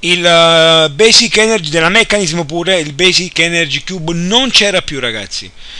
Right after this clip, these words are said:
Non c'erano i tubi questi qua Universal. Qui sotto, ragazzi, vi dico subito, qui sotto non c'era più niente.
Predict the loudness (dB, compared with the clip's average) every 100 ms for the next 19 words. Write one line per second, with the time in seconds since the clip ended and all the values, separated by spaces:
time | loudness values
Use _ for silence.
0 | -14 -6 0 2 2 0 -4 -6 -6 -4
1 | -4 -2 -4 -2 -4 -2 -2 -2 -4 -6
2 | -12 -18 -18 -10 -4 0 2 4 2 0
3 | -2 0 -2 -2 -2 -4 -6 -10 -8 -8
4 | -8 -8 -10 -8 0 0 0 -4 -4 -2
5 | -2 0 -2 -4 -6 -8 -12 -8 -4 -2
6 | -4 -8 -8 -8